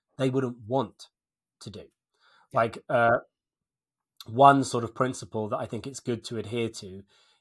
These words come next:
Speaker 1: is to think, if your competitor would see what you're doing and think, "Oh,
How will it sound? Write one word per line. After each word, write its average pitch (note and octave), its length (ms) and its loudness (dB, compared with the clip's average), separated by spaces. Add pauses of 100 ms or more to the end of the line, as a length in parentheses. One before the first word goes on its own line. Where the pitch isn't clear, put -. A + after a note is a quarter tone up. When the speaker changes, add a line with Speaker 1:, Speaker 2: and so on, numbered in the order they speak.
(160)
Speaker 1:
is A2 440 -6
to A2 120 -12
think, A2+ 340 -6 (540)
if D3 220 -2
your D3 120 0
competitor A2+ 840 -6 (380)
would B2 140 -6
see B2+ 240 -2
what B2+ 180 -4
you're A2+ 100 -6
doing G2+ 540 -6
and A2+ 140 -10
think, G#2+ 400 -12 (500)
"Oh, F3 300 2